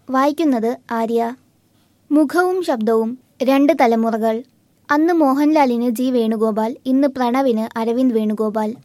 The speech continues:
അന്ന് ഒന്നാം രാഗം പാടി ഗാനം, ഇന്ന് നഗമോ എന്നാരംഭിക്കുന്ന കീർത്തനം. ആദ്യ പാട്ട് തൂവാനത്തുമ്പികൾ സിനിമയിലെ ജി വേണുഗോപാൽ ആലപിച്ച് മോഹൻലാൽ അഭിനയിച്ചത്.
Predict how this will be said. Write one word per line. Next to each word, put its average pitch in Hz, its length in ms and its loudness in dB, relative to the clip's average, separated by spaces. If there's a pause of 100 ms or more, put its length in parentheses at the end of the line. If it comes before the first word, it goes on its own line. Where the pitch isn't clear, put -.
(560)
അന്ന് 311 220 0
ഒന്നാം 311 360 0
രാഗം 262 340 0
പാടി 233 260 0
ഗാനം, 220 380 -2 (680)
ഇന്ന് 302 280 2
നഗമോ 302 400 2
എന്നാരംഭിക്കുന്ന 247 680 0
കീർത്തനം. 226 540 -4 (680)
ആദ്യ 294 300 2
പാട്ട് 294 300 2
തൂവാനത്തുമ്പികൾ 269 880 0
സിനിമയിലെ 233 500 -2
ജി 240 200 -2
വേണുഗോപാൽ 240 680 0
ആലപിച്ച് 220 540 -2
മോഹൻലാൽ 269 500 0
അഭിനയിച്ചത്. 220 560 -2